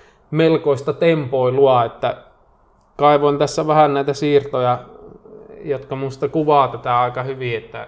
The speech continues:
silloin Wengerin poistumisen jälkeen he hankki muun muassa Sokratisin ja, ja Matteo Kenduusin ja Lucas Torreira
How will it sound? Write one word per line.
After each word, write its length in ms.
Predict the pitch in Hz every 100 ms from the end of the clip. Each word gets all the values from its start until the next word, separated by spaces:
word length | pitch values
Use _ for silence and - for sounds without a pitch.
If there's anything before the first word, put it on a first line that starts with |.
| -
silloin 420 | - 131 123 120 - _ _ _ _ 143
Wengerin 500 | 139 135 131 127 127 - -
poistumisen 500 | 147 139 139 131 135
jälkeen 380 | 131 123 131 131
he 60 |
hankki 380 | 131 127 131 - - _ _ _ _ _ _ _ _ _ _ _ _ _ _ 139
muun 240 | 147 139
muassa 260 | 135 127 143
Sokratisin 880 | - 143 - 127 131 120 127 123
ja, 360 | 123 123 120 117 - -
ja 420 | 135 127 123 123
Matteo 480 | 147 135 127 131 123
Kenduusin 760 | 123 127 120 120 120 110 123 120
ja 220 | 120 -
Lucas 400 | 135 127 131 120
Torreira 600 | - 127 123 120 117 117